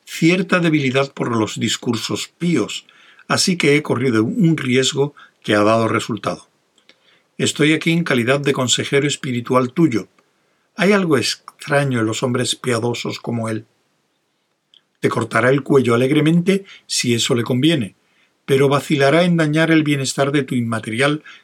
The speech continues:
y problemática alma. Es solo una muestra de la psicología empírica.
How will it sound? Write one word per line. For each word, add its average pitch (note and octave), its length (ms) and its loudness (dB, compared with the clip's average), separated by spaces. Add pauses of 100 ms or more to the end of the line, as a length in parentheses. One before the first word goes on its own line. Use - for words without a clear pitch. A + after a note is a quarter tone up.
(100)
y B2+ 160 -4
problemática A2+ 840 -2
alma. F2+ 360 -10 (1300)
Es D#3 200 2
solo C#3+ 320 4
una C#3 180 4
muestra C#3 480 2
de D#3 100 4
la B2+ 100 2
psicología A#2 580 -4
empírica. D3+ 580 -4